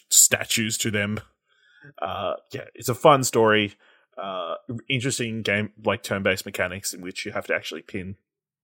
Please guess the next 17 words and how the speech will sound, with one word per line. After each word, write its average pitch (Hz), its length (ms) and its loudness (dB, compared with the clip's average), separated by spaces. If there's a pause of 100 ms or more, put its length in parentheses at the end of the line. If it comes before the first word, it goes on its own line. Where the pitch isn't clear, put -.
(200)
your, 104 240 0 (440)
pin 160 200 8
your 147 120 10
wrestling 117 380 4
opponents. 123 600 2
Like, 95 300 -4 (260)
if 131 120 -8
it's 165 140 0
a 147 60 6
mon-, 120 280 4
if - 120 -8
you're 156 80 -6
fighting 160 220 8
a 113 40 2
monster 107 320 0
or 123 60 2
something, 147 400 -2